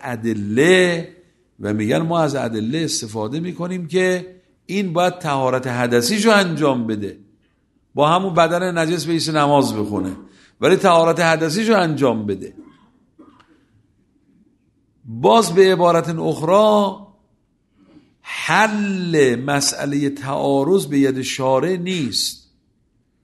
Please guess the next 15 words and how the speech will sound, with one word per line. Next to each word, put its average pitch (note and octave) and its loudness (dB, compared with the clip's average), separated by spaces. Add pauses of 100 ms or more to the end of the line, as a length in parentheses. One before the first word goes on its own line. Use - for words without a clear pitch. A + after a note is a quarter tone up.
شارع A2+ 2
نمیاد G3+ 0
بگه F#3 0
تزاحم D3 2
رو C#3 2
چه C#3 -4
کار A#2 0
کن G#2+ -8
شما. G#2 -12 (640)
حل D#3 -2
مسئله D3+ -4
تزاحم D3+ -4
به E3+ -6
دست G3 -2
عقله، D#3 -2